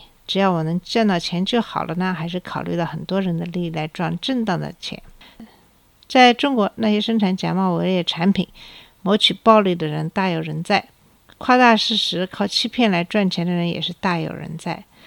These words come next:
还有一个就是说，我们应该怎样来积累财富？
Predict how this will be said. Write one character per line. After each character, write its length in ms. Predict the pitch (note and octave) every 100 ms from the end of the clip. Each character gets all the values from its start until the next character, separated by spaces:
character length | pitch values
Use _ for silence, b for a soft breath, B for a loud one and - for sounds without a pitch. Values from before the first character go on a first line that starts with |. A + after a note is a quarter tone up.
| B B B B B
还 220 | - C4
有 140 | D#4 C#4
一 140 | G#3+
个 120 | G#3
就 140 | G#3+ B3
是 120 | A3+
说， 280 | G#3 A#3 G#3
我 100 | F3+
们 200 | F3+ G3+
应 100 | G#3+
该 120 | G#3+
怎 240 | - E3+ E3+
样 180 | F#3
来 160 | E3 E3
积 260 | - - C4+
累 160 | G#3+
财 280 | G3 - C#3+
富？ 200 | - -